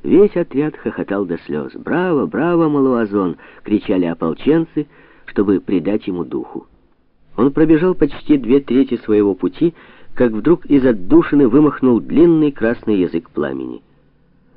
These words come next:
Раздался выстрел, и тучный булочник с диким криком упал лицом в снег. Никто не бросился к нему на помощь. Он полз по снегу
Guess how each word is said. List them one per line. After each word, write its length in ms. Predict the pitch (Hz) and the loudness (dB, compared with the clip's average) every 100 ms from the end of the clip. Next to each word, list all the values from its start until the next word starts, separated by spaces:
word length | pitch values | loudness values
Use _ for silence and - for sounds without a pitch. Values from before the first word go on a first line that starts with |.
| _ - | _ -4
Раздался 560 | 123 113 131 120 - | -2 2 0 0 0
выстрел, 480 | 113 165 - 147 143 - _ - | 0 0 -2 -6 -6 -12 _ -6
и 100 | 98 | -6
тучный 600 | - - 113 - 80 78 | -4 -2 -2 -2 -6 -4
булочник 680 | 113 147 139 135 127 - - - | 0 0 0 -4 -6 -8 -18 -14
с 120 | 71 | -6
диким 340 | 113 113 - | -4 -2 -4
криком 440 | - 131 139 123 - | -2 -2 0 -4 -4
упал 400 | 104 - 95 113 | -6 -4 -2 -2
лицом 440 | 101 85 - 80 82 | -2 -6 -6 -8 -8
в 60 | |
снег. 300 | - 65 57 - _ _ _ _ _ _ _ _ _ _ _ _ _ _ _ _ _ 82 | -12 -12 -12 -16 _ _ _ _ _ _ _ _ _ _ _ _ _ _ _ _ _ -8
Никто 280 | 92 - | -4 0
не 100 | 135 | 2
бросился 520 | 123 127 135 123 - 120 | 2 0 0 -4 -4 -6
к 100 | 107 | -2
нему 180 | 101 | -2
на 100 | 101 | -2
помощь. 460 | - 71 62 64 - _ _ _ _ - | -4 -8 -8 -12 -18 _ _ _ _ -8
Он 160 | - 120 | -2 -2
полз 280 | - 139 135 - - | 2 2 0 -6 -6
по 100 | 113 | -4
снегу 500 | - 110 127 120 117 | -2 -2 0 0 -2